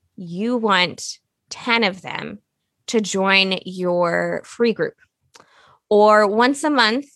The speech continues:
uh, you want a steady stream of at least three people booking an initial consult with you who have just recently joined your list. So it, it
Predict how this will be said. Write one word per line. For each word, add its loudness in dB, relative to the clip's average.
uh, 2
you -4
want 2
a 0
steady 0
stream -2
of -2
at -2
least -4
three -2
people 0
booking 2
an 2
initial -2
consult -4
with -10
you -6
who 2
have 2
just 0
recently -2
joined -4
your -6
list. -12
So 2
it, 4
it 0